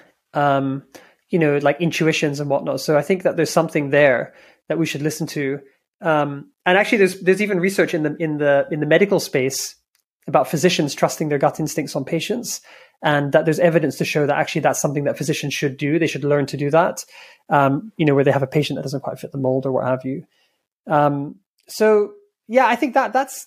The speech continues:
that's, like, um, I get a lot of support from my, from my wife on these things. I think, uh, and I have a few friends who have similar journeys where they've,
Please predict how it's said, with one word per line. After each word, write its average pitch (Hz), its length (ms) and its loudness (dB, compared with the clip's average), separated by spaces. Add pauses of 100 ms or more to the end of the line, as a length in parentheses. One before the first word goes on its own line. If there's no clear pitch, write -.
that's, 220 280 -2
like, 196 360 -2 (480)
um, 160 420 -2 (420)
I 208 120 2
get 202 160 2
a 185 40 6
lot 190 300 4
of 156 80 -6
support - 360 -8
from 151 120 -12
my, 139 180 -6 (100)
from 156 140 -10
my 139 100 -2
wife 143 460 -2
on 147 100 -8
these 147 220 -8
things. 151 300 -6
I 151 80 -4
think, 160 340 -2 (1120)
uh, - 540 0
and 180 140 4
I 175 40 8
have 185 140 2
a 180 40 0
few 180 180 2
friends 170 520 0 (100)
who 160 120 -2
have 160 180 4
similar 175 340 2
journeys 151 400 -2
where 147 140 0
they've, 147 320 -2